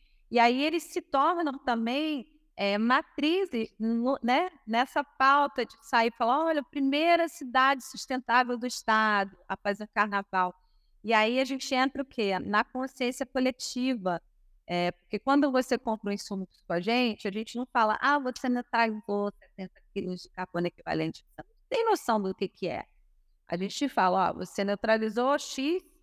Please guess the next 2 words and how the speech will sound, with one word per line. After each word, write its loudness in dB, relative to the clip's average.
isso -4
significaria 0